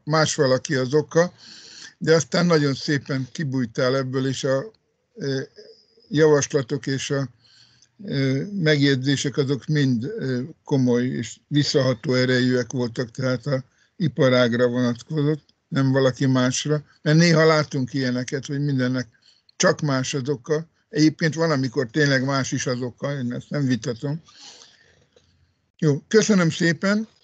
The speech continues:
és akkor, hogy könnyen megijeszthető legyen, mondjuk azt, hogy tizenhat órakor találkozunk.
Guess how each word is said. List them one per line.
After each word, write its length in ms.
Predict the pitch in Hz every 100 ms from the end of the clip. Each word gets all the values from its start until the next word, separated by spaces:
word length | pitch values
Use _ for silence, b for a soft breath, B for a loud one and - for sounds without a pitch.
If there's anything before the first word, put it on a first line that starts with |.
| _
és 160 | 175 190
akkor, 340 | 180 220 180
hogy 260 | 160 156 -
könnyen 340 | 202 180 170
megijeszthető 760 | 170 160 160 160 - 156 - 160
legyen, 360 | 160 147 147
mondjuk 420 | 151 165 156 139
azt, 160 | 151 -
hogy 120 | 143
tizenhat 600 | - 160 151 131 135 -
órakor 560 | 131 127 120 - 127 120
találkozunk. 920 | 143 123 120 120 151 123 156 196